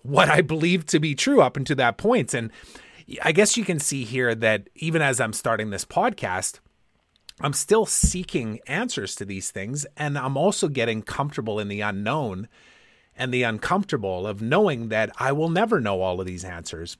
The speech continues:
but that's actually part of the journey. It's part of being good and feeling the love of self-acceptance.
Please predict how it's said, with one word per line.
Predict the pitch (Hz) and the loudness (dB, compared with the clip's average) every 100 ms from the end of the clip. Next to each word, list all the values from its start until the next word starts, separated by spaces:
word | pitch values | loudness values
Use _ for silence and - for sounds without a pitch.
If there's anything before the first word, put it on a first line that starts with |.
| - | 0
but | 113 107 - | 0 0 -4
that's | 113 131 156 156 | -4 -2 0 0
actually | 127 - 123 113 | -2 -4 -6 -6
part | - 98 | -4 -4
of | 95 | -6
the | 98 | -6
journey. | 110 196 131 85 - | -2 -2 -2 -8 -10
It's | - | -10
part | - - 143 | -6 -2 0
of | 147 117 90 | 0 -4 -8
being | 117 147 135 107 107 - - _ _ _ _ _ _ _ 107 - | -4 0 0 -2 -8 -14 -20 _ _ _ _ _ _ _ -16 -6
good | 127 170 101 90 104 _ _ - | 2 2 2 -4 -14 _ _ -6
and | 120 104 101 104 - _ _ _ | -2 -2 -4 -8 -14 _ _ _
feeling | - - 151 160 156 127 | -18 -8 0 0 0 -2
the | 107 | -2
love | 101 113 147 113 98 107 - _ _ | 0 4 4 4 0 -8 -18 _ _
of | 107 104 98 - _ | -2 -2 -2 -10 _
self-acceptance. | - - 123 120 - 117 104 95 82 - - | -4 -2 -2 -4 -6 -6 -6 -10 -14 -10 -10